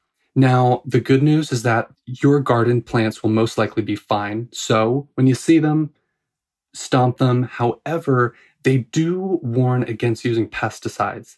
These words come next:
They say, "Be cautious," because pesticides, you might treat a certain area, but that area could then affect other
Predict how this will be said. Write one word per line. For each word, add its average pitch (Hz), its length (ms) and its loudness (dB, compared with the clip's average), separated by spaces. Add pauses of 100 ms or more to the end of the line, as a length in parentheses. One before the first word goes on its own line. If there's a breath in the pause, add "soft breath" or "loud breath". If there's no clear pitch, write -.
(140)
They 117 60 -2
say, 120 160 0
"Be 143 220 0
cautious," 110 640 -4
because 120 600 -2 (440 soft breath)
pesticides, 151 840 -2 (340 soft breath)
you 127 120 2
might 135 200 2
treat 131 260 -2
a 135 60 0
certain 120 380 -2
area, 117 560 0 (540)
but 123 320 2 (100)
that 139 260 -2
area 147 360 2
could 127 240 -4
then 123 280 0
affect - 500 -6
other 113 500 0